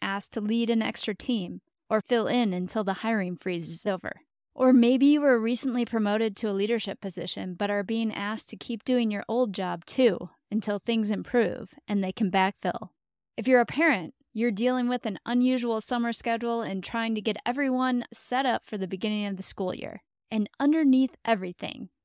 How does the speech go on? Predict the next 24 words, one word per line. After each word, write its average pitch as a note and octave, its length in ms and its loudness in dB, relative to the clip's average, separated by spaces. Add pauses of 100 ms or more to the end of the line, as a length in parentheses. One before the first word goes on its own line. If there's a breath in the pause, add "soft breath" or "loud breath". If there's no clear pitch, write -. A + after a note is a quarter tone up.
(120)
is G#3+ 180 -2
your G#3 140 0
desire G3 500 -2
to G#3+ 120 -6
help G3 380 -6
others A3+ 360 0
grow F#3 480 -2
and F#3+ 160 -4
use F#3+ 300 -2
their F#3 140 -6
talents. - 680 -10 (340)
But A#3 120 0
the A#3 60 -2
pace C4+ 300 4
of A#3+ 100 0
work G#3+ 240 2
keeps - 280 -4
getting G3 240 -2
faster G#3 420 -2
and G3 180 -4
faster, F3+ 540 -6 (400)
and A3 140 2
you're G3+ 100 0
tired A#3+ 580 0